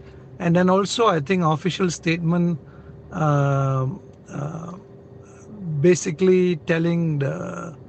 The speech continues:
our, our minister in charge of federal territory that to have better discussion and not to speak out,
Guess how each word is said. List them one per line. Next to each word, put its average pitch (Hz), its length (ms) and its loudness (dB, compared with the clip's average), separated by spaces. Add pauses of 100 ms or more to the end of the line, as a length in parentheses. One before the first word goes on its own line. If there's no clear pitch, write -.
(640)
our, 135 720 -2 (640)
our 131 560 -8
minister 175 760 4
in - 220 -6
charge 160 240 0
of 147 100 0
federal 170 280 2
territory 160 520 2
that 143 360 -2
to 135 360 2 (520)
have 151 220 2
better 160 240 0
discussion 196 640 0
and 156 180 2
not 165 220 2
to 156 60 -2
speak 175 360 -2
out, 190 180 0